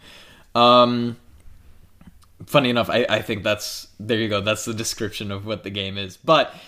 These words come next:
you are playing as a character, uh, who has amnesia, uh, and you wake up in the midst of this plane crash,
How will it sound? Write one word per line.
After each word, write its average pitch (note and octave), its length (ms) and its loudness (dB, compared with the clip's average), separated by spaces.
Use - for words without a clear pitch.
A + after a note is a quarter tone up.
you E3 220 -2
are F3+ 80 6
playing E3+ 340 -2
as D3+ 240 -2
a D3 120 -4
character, C3+ 760 -6
uh, A#2 280 0
who A2+ 580 -6
has F3+ 440 -10
amnesia, G#2+ 640 -6
uh, G#2+ 280 0
and A2 100 -4
you A#2 100 -2
wake A#2 280 -2
up - 420 0
in A2+ 380 -4
the A2 80 -6
midst A2 360 -4
of A2+ 120 -4
this A2 220 -4
plane G#2+ 360 -4
crash, G2 540 -4